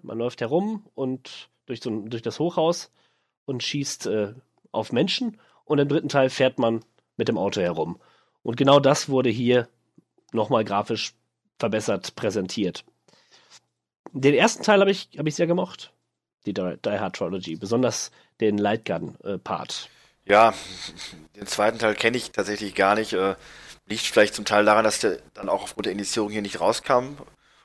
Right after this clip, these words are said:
Speaker 2: Und einer der Titel, die halt auch relativ spät, sag ich mal, zur Lebensspanne der PlayStation eins erschienen sind. Die Teil zwei, also die PlayStation zwei stand ja auch schon in den Startlöchern.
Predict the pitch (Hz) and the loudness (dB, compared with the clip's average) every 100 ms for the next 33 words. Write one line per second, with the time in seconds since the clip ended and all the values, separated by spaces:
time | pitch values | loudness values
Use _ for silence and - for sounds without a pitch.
0 | _ - 123 - - _ _ _ _ _ | _ -2 -2 -2 -8 _ _ _ _ _
1 | _ _ _ _ 107 117 107 98 117 104 | _ _ _ _ 4 6 4 -2 -4 2
2 | 107 95 98 - 104 104 101 - - _ | 4 4 0 0 0 0 -4 -14 -18 _
3 | - - 107 113 - 98 98 98 95 92 | -6 0 2 2 2 2 0 0 0 -2
4 | - 92 90 98 95 - 92 90 90 95 | -6 -4 -4 -2 -4 -2 -4 -4 -6 -6
5 | 92 87 65 92 95 - 95 95 101 - | -6 -6 -6 -6 -6 -6 -6 -8 -10 -14
6 | _ _ _ _ _ _ _ 95 92 - | _ _ _ _ _ _ _ 0 0 2
7 | 98 101 95 - _ - - 98 - 95 | 4 4 -2 -16 _ -20 -20 -20 -18 -12
8 | - 95 104 98 90 - 87 90 87 95 | -6 -6 -4 -2 -2 -4 -8 -6 -2 -2
9 | 101 101 101 | -2 -4 -6